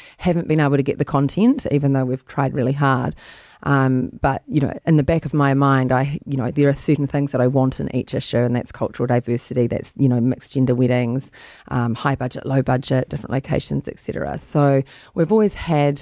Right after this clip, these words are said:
uh, same-sex weddings in the magazine, and I'm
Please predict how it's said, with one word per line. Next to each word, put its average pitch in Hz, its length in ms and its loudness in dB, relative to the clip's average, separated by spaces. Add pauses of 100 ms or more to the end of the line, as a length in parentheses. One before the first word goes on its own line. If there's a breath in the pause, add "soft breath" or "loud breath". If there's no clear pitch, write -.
(120)
uh, 135 300 2
same-sex 135 580 -2
weddings 135 420 0 (360 soft breath)
in 170 200 4
the 151 80 4
magazine, 139 800 2
and 139 800 2
I'm 135 460 0